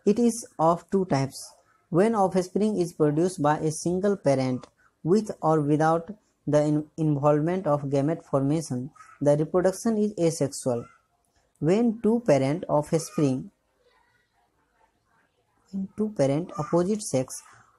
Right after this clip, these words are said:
participate in the reproduction process and also involve fusion of male and female gamete,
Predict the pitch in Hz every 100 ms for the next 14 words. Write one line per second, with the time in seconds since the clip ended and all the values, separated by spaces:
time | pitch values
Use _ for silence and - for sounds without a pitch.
0 | _ 156 160 202 - 196 220 214 - 165
1 | 160 151 151 147 156 160 165 208 202 156
2 | 139 - 165 170 - _ _ 170 175 170
3 | 175 185 233 220 180 143 143 147 165 -
4 | _ _ 160 170 208 185 165 151 165 170
5 | 151 143 143 170 170 135 131 151